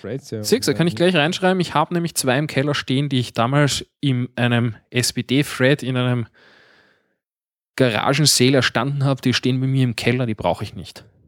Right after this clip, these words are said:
Speaker 1: Was denn?
Speaker 2: Zwei Funkgeräte. Eins mit Brenner.
Speaker 1: Echt?
Speaker 2: Ich muss mal schauen, von wem ich das hab. Den Thread gibt's sicher auch nur irgendwo. Ich hab irgendwann einmal im S P D, äh, eine ganze Kiste mit Junk gekauft.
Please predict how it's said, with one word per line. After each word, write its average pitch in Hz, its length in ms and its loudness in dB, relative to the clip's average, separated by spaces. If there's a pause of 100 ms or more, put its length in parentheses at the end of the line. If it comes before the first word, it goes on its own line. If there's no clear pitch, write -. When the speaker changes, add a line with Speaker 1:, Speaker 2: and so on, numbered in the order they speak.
(400)
Speaker 1:
Was 131 180 -10
denn? 120 220 -6 (580)
Speaker 2:
Zwei 202 140 0
Funkgeräte. - 640 -2 (540)
Eins 147 240 0
mit 165 200 -2
Brenner. 131 380 -2 (400)
Speaker 1:
Echt? 160 280 -12 (120)
Speaker 2:
Ich 135 80 -2
muss 170 120 6
mal 180 120 4
schauen, 160 180 2
von 151 160 -2
wem 139 100 0
ich 151 100 -8
das - 180 -6
hab. 117 260 -4 (1900)
Den 147 80 -6
Thread 143 300 2
gibt's - 200 0
sicher 151 280 4
auch 139 80 4
nur 143 100 4
irgendwo. 113 600 0 (1120)
Ich - 60 -20
hab 131 60 -2
irgendwann 160 280 4
einmal 156 160 2
im 135 60 -2
S 131 180 2
P 139 80 -2
D, 143 380 0
äh, 139 540 2 (140)
eine 127 220 2
ganze 151 300 -2
Kiste - 360 0
mit 165 240 -2
Junk - 300 -4
gekauft. - 640 -4